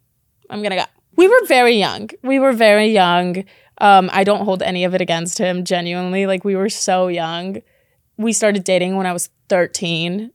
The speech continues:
He was fourteen, broke up, I was seventeen. So that was a long time, but, like, we were young, we were kids. I don't, I genuinely, like, think about that relationship and, like, I'm like, "Okay, cool." Number six is wanting me to be your mommy.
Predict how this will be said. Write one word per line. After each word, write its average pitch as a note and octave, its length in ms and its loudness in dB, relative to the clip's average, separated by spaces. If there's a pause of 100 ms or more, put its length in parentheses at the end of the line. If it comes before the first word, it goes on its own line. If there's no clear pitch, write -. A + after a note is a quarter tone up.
He G#3+ 140 -8
was G3+ 100 -8
fourteen, E3+ 540 -2
broke F3+ 220 -4
up, F3+ 140 -6
I F3 80 -2
was F3+ 140 -6
seventeen. - 640 -8 (440)
So - 160 -10
that C4 60 -4
was D4+ 100 -2
a F4+ 40 2
long F#3+ 220 0
time, - 340 -10
but, G#3+ 240 -2
like, C#4+ 160 -6
we D#4+ 140 0
were E4 100 0
young, F#3+ 260 -6
we A#3+ 120 -8
were A#3 100 -8
kids. - 220 -10
I - 60 -4
don't, C4 220 -2
I A#3+ 80 0
genuinely, A#3 480 -2
like, C#4 220 -4
think F#3+ 140 -6
about F#3+ 220 0
that F3+ 140 0
relationship G3 640 -6
and, F#3+ 100 -6
like, E3+ 240 -6
I'm G3 140 -6
like, F#3+ 220 -8
"Okay, E4 280 -4
cool." A3 400 -8 (440)
Number C#4 480 0
six - 680 -4
is A3+ 520 -2 (600)
wanting C4 400 0
me D#4+ 120 0
to C#4+ 60 -2
be B3+ 100 -2
your B3 160 0
mommy. G3 580 -2